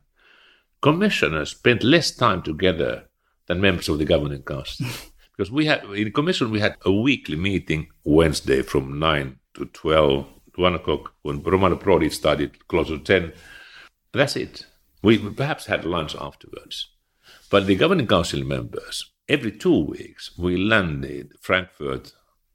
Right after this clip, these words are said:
by six or five o'clock. We had a seminar, then dinner,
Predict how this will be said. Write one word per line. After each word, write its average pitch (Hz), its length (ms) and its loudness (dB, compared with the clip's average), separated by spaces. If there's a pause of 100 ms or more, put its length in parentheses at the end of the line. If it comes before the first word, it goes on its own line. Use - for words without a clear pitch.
by 78 260 2
six - 560 -2 (840)
or 71 120 -12
five 104 240 0
o'clock. 95 400 0
We 101 120 0
had 101 320 -4
a - 40 -14
seminar, 92 800 0 (800)
then 101 260 2
dinner, 87 540 2